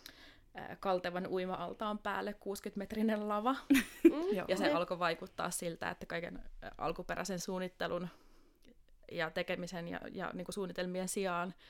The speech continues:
Speaker 2: niin se alkoi vaikuttaa aika mahdottomalta.
Speaker 3: Mm.
Speaker 2: Ja oli hetki, kun me mietittiin, että onko se oikeasti niin, että meidän pitää myöntää, että me ollaan nyt mokattu ja tää ei olekaan mahdollista, että me ei vaan onnistuta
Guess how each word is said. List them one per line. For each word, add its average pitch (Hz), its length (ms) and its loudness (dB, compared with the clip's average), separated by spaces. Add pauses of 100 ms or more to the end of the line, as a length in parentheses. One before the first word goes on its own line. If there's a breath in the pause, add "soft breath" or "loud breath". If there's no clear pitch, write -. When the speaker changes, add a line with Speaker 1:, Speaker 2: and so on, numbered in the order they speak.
(380 loud breath)
Speaker 2:
niin 175 260 -2
se 185 80 -4
alkoi 165 180 0
vaikuttaa 165 320 -4
aika 196 100 2
mahdottomalta. - 720 -4 (760 loud breath)
Speaker 3:
Mm. 202 280 -2 (160)
Speaker 2:
Ja - 120 2
oli 180 220 2
hetki, 175 260 -4
kun 170 120 -10
me 170 80 -4
mietittiin, 170 560 -6
että - 160 -8
onko 165 140 -8
se 196 140 -6
oikeasti 170 420 -6
niin, 170 180 -8
että 170 100 -10
meidän - 240 -8
pitää - 240 -8
myöntää, 170 400 -6
että 175 120 -8
me 180 60 -4
ollaan 180 200 0
nyt 190 120 -6
mokattu 196 420 -4
ja 175 80 -4
tää 180 200 -4
ei - 80 -2
olekaan 247 320 -4
mahdollista, 208 640 -4 (720 loud breath)
että 175 160 -6
me 185 60 0
ei 165 100 0
vaan 160 200 -4
onnistuta 185 520 -2